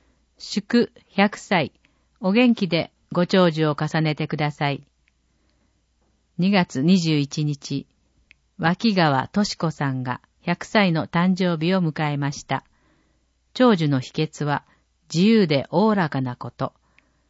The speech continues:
話好きで誰とでも楽しく話すことができ、家事はもちろん、編み物、和裁、洋裁、野菜作りに花作りと、何でも楽しんでこられました。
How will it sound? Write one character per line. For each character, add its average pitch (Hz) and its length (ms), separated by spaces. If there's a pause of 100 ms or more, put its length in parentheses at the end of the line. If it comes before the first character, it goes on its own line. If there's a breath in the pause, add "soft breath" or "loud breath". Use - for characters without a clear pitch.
(140)
話 170 460
好 156 80
き 147 140
で 143 180 (260 soft breath)
誰 208 260
と 180 120
で 160 120
も 143 180
楽 196 220
し - 100
く 185 120
話 160 300
す - 60
こ 156 120
と 143 120
が 135 120
で 147 120
き、 - 240 (560 soft breath)
家 226 160
事 214 120
は 160 140
も 143 140
ち 147 160
ろ 131 140
ん、 117 100 (400)
編 147 160
み 185 120
物、 135 380 (300)
和 147 160
裁、 165 540
洋 170 280
裁、 151 460 (380)
野 160 120
菜 220 300
作 190 320
り 123 160
に 117 180
花 170 460 (100)
作 156 260
り 127 120
と、 - 220 (420 soft breath)
何 156 280
で 190 100
も 190 140
楽 165 240
し 170 160
ん 156 80
で 175 100
こ 160 100
ら 147 120
れ 143 100
ま 139 160
し - 120
た。 131 200